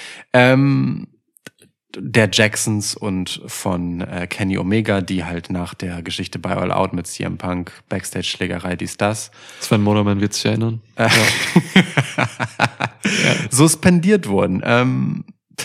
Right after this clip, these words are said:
Speaker 1: ja, was hat das mit dir gemacht?
Speaker 2: Also, ich, ich hab jetzt, wie gesagt, nur das Video gesehen. Wir haben
Speaker 1: Ja,
Speaker 2: beide
Speaker 1: ja.
Speaker 2: Dynamite nicht geschaut, so, ne? Ähm, es überrascht mich tatsächlich relativ wenig. Ich hab schon damit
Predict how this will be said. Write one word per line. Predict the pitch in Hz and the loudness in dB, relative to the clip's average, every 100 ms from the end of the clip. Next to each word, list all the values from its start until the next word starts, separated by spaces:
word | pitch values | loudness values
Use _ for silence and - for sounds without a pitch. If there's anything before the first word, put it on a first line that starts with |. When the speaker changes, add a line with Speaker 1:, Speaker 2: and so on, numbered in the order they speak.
| - - - _ _ | -12 -18 -20 _ _
Speaker 1:
ja, | - 131 | -2 0
was | 107 - | 2 0
hat | 160 | -4
das | 143 | -6
mit | 143 | -4
dir | 127 | -4
gemacht? | 120 107 80 - - _ - - - - - - - - _ - | -2 -4 -6 -14 -20 _ -20 -20 -20 -20 -20 -20 -20 -20 _ -2
Speaker 2:
Also, | 104 | 0
ich, | 123 - _ _ _ _ _ _ _ _ _ _ _ _ - - - - - - | 0 -2 _ _ _ _ _ _ _ _ _ _ _ _ -14 -14 -14 -14 -16 -8
ich | - | -2
hab | 117 | 0
jetzt, | 127 - | 0 -2
wie | |
gesagt, | 117 107 104 | -2 -2 0
nur | 110 | 0
das | 113 101 | 0 0
Video | 107 101 | 2 2
gesehen. | 95 95 92 | 0 -2 -2
Wir | |
haben | 95 | 2
Speaker 1:
Ja, | 156 | 2
Speaker 2:
beide | 147 | 2
Speaker 1:
ja. | 104 | 2
Speaker 2:
Dynamite | 104 101 101 | 0 0 -2
nicht | 98 - | -4 -6
geschaut, | - 107 101 - | -4 0 0 0
so, | 110 | 0
ne? | 101 113 - - - - | 0 -2 -8 -18 -18 -6
Ähm, | 120 98 98 92 - - _ _ - - _ _ _ - | -2 -2 -2 -6 -10 -20 _ _ -20 -20 _ _ _ -6
es | - - - | -2 -2 -2
überrascht | 147 131 113 143 - - | 0 2 2 2 0 0
mich | 160 | 0
tatsächlich | 143 135 147 143 110 | 0 0 0 0 0
relativ | 127 120 104 92 | 0 2 0 2
wenig. | 120 156 165 | 2 2 0
Ich | - | -2
hab | 131 - | -4 0
schon | 135 131 | 0 2
damit | 120 117 - - | 0 0 -4 -8